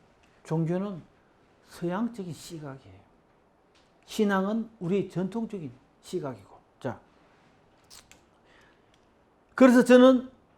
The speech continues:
종교는 이 시대에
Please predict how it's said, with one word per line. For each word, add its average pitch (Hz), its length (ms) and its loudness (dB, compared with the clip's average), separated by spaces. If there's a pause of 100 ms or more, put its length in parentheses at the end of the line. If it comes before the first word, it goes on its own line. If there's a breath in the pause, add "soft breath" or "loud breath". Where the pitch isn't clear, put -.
(440)
종교는 220 680 6 (920)
이 220 100 -4
시대에 180 680 -4